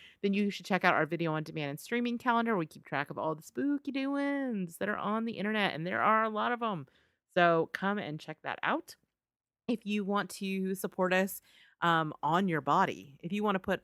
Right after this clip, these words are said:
us on your body, <laughs> you can do so, uh, by purchasing some of our merch at Zombie girls dot com forward slash merch. We got some cool t-shirts. And, and then if you wanna support us and you want more of this awesome content, 'cause you know you do,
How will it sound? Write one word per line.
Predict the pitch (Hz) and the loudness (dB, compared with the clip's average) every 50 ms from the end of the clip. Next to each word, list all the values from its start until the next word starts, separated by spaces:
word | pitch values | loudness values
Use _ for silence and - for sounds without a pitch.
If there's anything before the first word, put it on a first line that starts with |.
| _ - | _ 0
us | 185 180 147 - - - - - | 0 0 0 -2 -6 -10 -6 -4
on | 143 156 160 | -4 -2 -2
your | 160 160 151 | -4 -4 -6
body, | 151 147 151 147 131 101 85 131 147 - _ _ _ _ | -4 -2 0 0 0 -2 -4 -8 -14 -16 _ _ _ _
<laughs> | - 170 - - 135 - - 120 131 - 117 120 107 90 - - - 311 285 208 | -14 -12 -10 -10 -10 -10 -12 -16 -16 -14 -14 -12 -12 -12 -14 -12 -10 -10 -6 -4
you | - 208 | -2 0
can | 202 220 214 202 | 2 2 2 2
do | 240 262 | 2 0
so, | 247 - 180 165 160 170 165 - | 0 2 2 2 4 2 2 2
uh, | - 156 | 0 0
by | 151 143 160 147 143 | 0 0 0 0 0
purchasing | 143 - 185 180 180 - - 180 180 | -2 -2 -6 -6 -4 -4 -6 -4 -2
some | 180 180 | -2 -2
of | 175 175 | 2 4
our | 185 185 | 4 4
merch | 185 156 131 135 - - - - - | 4 2 0 -2 -4 -6 -12 -10 -6
at | - 139 135 131 135 - - - _ _ _ - | -6 -4 -2 -2 -4 -4 -8 -12 _ _ _ -8
Zombie | - 160 160 165 175 | -4 -4 -2 -2 -2
girls | - 170 165 160 151 | -2 -2 -2 -2 0
dot | - 147 135 | 0 -2 -2
com | - - 131 135 | -2 -6 -10 -10
forward | 147 - 143 139 143 | -6 -4 -4 -4 -4
slash | - - 131 127 135 - - - - | -4 -2 -2 -2 -2 -2 -6 -12 -8
merch. | 185 220 262 370 440 427 - - - - - - - - - _ | -4 2 2 4 2 2 0 -6 -12 -12 -12 -14 -18 -20 -20 _
We | - 139 | -4 -4
got | 143 - - | -4 -4 -4
some | 156 | -8
cool | 147 - 151 135 135 | -10 -10 -10 -10 -8
t-shirts. | - - 226 226 - 233 214 214 202 - | -4 -4 -2 0 2 2 0 0 0 -4
And, | 220 220 - - | -2 -2 2 4
and | 220 233 240 | 4 4 6
then | 262 262 | 4 2
if | 269 269 269 | 2 0 0
you | 269 | 0
wanna | 254 277 269 277 | 2 4 2 2
support | 269 - - - 269 254 254 254 | 0 -4 -2 2 2 4 4 4
us | 247 247 262 240 - - - - | 2 2 0 -2 -6 -10 -6 -2
and | 170 170 180 180 | -2 0 0 0
you | 185 185 | 0 0
want | 190 196 - | 0 -2 -2
more | 175 170 175 185 190 208 214 214 | -2 -2 0 2 4 4 6 6
of | - 156 156 | 4 2 0
this | 165 165 - - | -4 -8 -4 0
awesome | - 151 156 - 170 165 | 0 0 0 -2 -4 -8
content, | - - 190 175 175 180 - 180 165 - - - | -4 -2 0 0 0 0 -2 -2 -2 -2 -4 -8
'cause | 147 139 143 | -12 -12 -10
you | 147 147 | -10 -8
know | 151 156 170 | -6 -4 -4
you | 208 226 262 | -2 -4 -4
do, | 262 311 320 302 277 269 269 | -4 -2 -2 0 0 0 -2